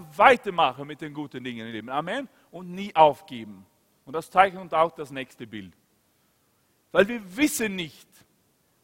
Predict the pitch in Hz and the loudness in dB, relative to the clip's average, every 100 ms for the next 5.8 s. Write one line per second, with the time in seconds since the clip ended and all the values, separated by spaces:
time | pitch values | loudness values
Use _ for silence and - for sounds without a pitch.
0 | _ _ - 175 175 165 160 143 120 113 | _ _ -10 -8 0 4 6 4 0 -6
1 | 131 - 143 123 _ _ 151 135 - 147 | -10 -12 -14 -14 _ _ -16 -14 -12 -12
2 | 113 - 113 95 _ _ _ 117 131 202 | -12 -12 -12 -14 _ _ _ -12 -8 -8
3 | 233 - _ _ _ _ _ _ _ _ | -8 -16 _ _ _ _ _ _ _ _
4 | _ _ _ _ _ _ 170 214 214 220 | _ _ _ _ _ _ -8 -2 6 8
5 | 220 208 190 185 151 143 113 | 6 2 -4 -6 -10 -10 -10